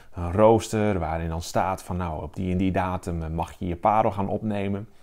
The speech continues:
Eh, en ik was zo bezig met het onderwerp en een van de onderwerpen die heel erg op mijn hart lag, was het verhaal van Mozes en hoe hij geroepen werd. En, eh, waar ik het zo ook met jullie over wil gaan hebben.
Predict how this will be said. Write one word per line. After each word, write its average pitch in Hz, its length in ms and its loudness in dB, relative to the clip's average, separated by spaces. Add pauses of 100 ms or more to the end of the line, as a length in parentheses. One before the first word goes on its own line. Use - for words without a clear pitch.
(640)
Eh, 92 240 0 (120)
en 127 140 4
ik 139 120 6
was 170 140 8
zo 160 140 6
bezig 160 300 10
met 143 120 6
het 131 120 4
onderwerp 117 520 4
en 107 80 2
een 139 240 0
van 127 140 0
de 110 320 -2
onderwerpen 117 460 -2
die 104 80 2
heel 113 120 2
erg 107 100 2
op 98 80 0
mijn 90 120 0
hart 113 200 -2
lag, - 380 -10 (440)
was 95 180 4
het 101 140 -2
verhaal 92 340 0
van 95 140 2
Mozes 110 460 4
en 90 80 -2
hoe 90 120 -2
hij 85 120 -2
geroepen 101 420 -2
werd. 65 320 -8 (380)
En, 85 240 0
eh, 85 140 2
waar 87 200 4
ik 87 60 0
het 101 120 -2
zo 104 140 4
ook 98 120 4
met 95 120 0
jullie 90 280 -2
over 92 220 -4
wil 98 140 -2
gaan 101 120 -4
hebben. 131 360 -6